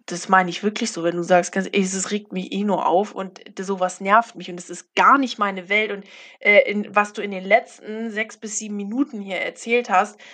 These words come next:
da kann ich mich überhaupt nicht mit identifizieren."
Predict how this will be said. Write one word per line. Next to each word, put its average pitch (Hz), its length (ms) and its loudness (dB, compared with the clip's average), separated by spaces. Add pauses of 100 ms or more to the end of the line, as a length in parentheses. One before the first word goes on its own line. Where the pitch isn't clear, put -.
(120)
da 196 100 -4
kann 208 200 2
ich 202 140 0
mich - 240 -6
überhaupt - 460 4
nicht 175 200 -12
mit - 300 -14
identifizieren." 170 1000 -2